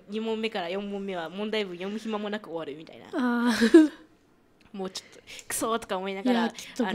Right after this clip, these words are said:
Speaker 2: だマシ。
Speaker 1: あの、あれするっていう、リスニングするっていう。
Speaker 2: <laughs> まだマシだよ。うん。
Speaker 1: まあ、サイさんは、うん。
Speaker 2: <laughs>
Speaker 1: マークシート式だよ。
Speaker 2: 長文？
Speaker 1: マークシート式なんだよ。
Speaker 2: いやー、マークシート式で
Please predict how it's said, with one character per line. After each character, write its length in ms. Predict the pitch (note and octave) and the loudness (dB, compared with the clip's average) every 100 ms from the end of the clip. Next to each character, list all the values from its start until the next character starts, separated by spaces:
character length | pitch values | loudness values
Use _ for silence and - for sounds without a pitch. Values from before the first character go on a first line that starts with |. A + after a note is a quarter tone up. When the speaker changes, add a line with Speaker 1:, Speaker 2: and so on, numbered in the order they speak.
| G#3+ | -2
Speaker 2:
だ 120 | G3+ | -4
マ 180 | F#3 F#3+ | -6 -6
シ。 240 | - - | -6 -6
Speaker 1:
あ 40 | C4+ | -10
の、 40 | - - - _ | -14 -20 -20 _
あ 40 | F#3 | -12
れ 60 | E3 | -12
す 100 | - | -14
る 80 | D#3 | -16
っ 20 | |
て 160 | - | -16
い 80 | C3 | -12
う、 20 | |
リ 80 | D#3 | -10
ス 140 | G3 G#3 | 4 8
ニ 80 | D#4 | 10
ン 40 | |
グ 80 | F3+ | 8
す 100 | F3 | -6
る 80 | G3 | -10
っ 20 | |
て 140 | - | -12
い 80 | - - _ - - - C#4 B3+ | -20 -20 _ -20 -16 -6 -2 0
う。 20 | |
Speaker 2:
<laughs> 40 | |
ま 80 | A#3 | 2
だ 120 | A#3 | 2
マ 160 | A3+ A3+ | 4 4
シ 160 | - | 4
だ 80 | C4 | 4
よ。 180 | C4 A3+ - _ _ | 4 4 -2 _ _
う 60 | B3+ | -2
ん。 180 | A3+ F#3+ - - - _ _ _ - | 0 -2 -8 -20 -20 _ _ _ -4
Speaker 1:
ま 280 | F#3+ E3+ E3+ | 0 0 -2
あ、 60 | |
サ 160 | - A3 | 0 0
イ 40 | |
さ 140 | G#3 F3 | 0 -2
ん 60 | |
は、 240 | E3 D#3 - - | -4 -6 -10 -8
う 60 | F#3 | -6
ん。 200 | E3+ E3+ B3 C#4+ C4+ B3 C#4+ C4+ | -6 -2 2 6 8 10 10 10
Speaker 2:
<laughs> 600 | D#4+ D#4+ D4+ - - A3 | 10 8 6 -4 -6 4
Speaker 1:
マ 120 | A#3 | 6
ー 20 | |
ク 80 | A#3 | 8
シ 140 | D#4+ | 10
ー 40 | D#4 | 10
ト 80 | D4+ | 10
式 200 | C#4 D#4+ | 6 6
だ 80 | |
よ。 100 | F4 | 6
Speaker 2:
長 60 | F#4+ | 4
文？ 60 | F4 | 0
Speaker 1:
マ 60 | B3 | -6
ー 40 | |
ク 100 | - | -4
シ 120 | - | -8
ー 20 | E4+ | -6
ト 80 | |
式 200 | - - | -6 -2
な 100 | F#4+ | 2
ん 60 | F#4+ | 4
だ 60 | D#4 | 6
よ。 180 | C4 A3 - D4 C4+ - D4 - C4 | 4 2 -4 -2 2 4 2 2 2
Speaker 2:
い 20 | |
や 140 | B3 | 2
ー、 520 | A#3 A3+ A3+ B3+ B3 | 2 0 0 -2 -4
マ 200 | G#3+ B3+ | 2 4
ー 180 | C4+ - | 2 2
ク 100 | D4 | 0
シ 220 | C#4+ D4+ | 2 2
ー 40 | C#4 | 2
ト 140 | D4 | 2
式 280 | C4+ - C4+ | 2 0 0
で 400 | B3 B3+ A#3+ B3+ | 4 6 4 0